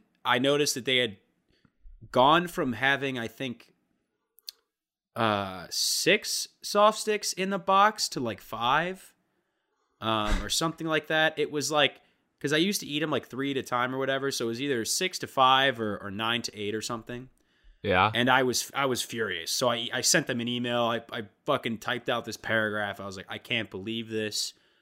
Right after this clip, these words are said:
Speaker 1: I'm a loyal <laughs> soft stick customer for life. You guys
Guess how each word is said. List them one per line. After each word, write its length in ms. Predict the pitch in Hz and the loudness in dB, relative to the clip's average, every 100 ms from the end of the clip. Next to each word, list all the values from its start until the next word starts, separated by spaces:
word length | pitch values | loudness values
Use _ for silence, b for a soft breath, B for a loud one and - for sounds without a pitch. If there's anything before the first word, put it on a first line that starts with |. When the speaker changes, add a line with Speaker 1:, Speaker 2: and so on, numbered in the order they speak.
| _ | _
Speaker 1:
I'm 220 | 120 120 110 | 0 2 0
a 60 | |
loyal 460 | 101 107 120 120 117 | -2 0 2 2 2
<laughs> 20 | |
soft 460 | - - 156 127 - | 2 6 6 4 2
stick 360 | - 123 104 | -6 -6 -6
customer 500 | - 123 - 113 110 | -4 -4 -4 -8 -10
for 160 | 98 101 | -10 -12
life. 520 | 95 110 120 110 - _ _ _ _ _ _ _ | -4 2 2 2 -4 _ _ _ _ _ _ _
You 120 | 117 | -2
guys 440 | 120 123 127 123 | 4 4 4 2